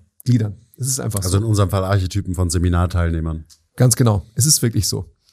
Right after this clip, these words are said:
Speaker 1: Ähm, jetzt gibt's zum Beispiel auch jüngere Menschen, die f-, by Design so freigeistig sind, dass sie eben so einen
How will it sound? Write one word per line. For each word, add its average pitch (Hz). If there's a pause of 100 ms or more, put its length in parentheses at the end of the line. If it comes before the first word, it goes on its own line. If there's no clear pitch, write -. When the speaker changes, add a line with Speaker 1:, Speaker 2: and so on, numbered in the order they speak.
(600)
Speaker 1:
Ähm, 135
jetzt 127
gibt's -
zum 156
Beispiel 143
auch 107
jüngere 160
Menschen, 165
die 135 (160)
f-, - (160)
by 139
Design 131
so 139
freigeistig 123
sind, 139 (340)
dass 139
sie 123
eben 123
so 117
einen 127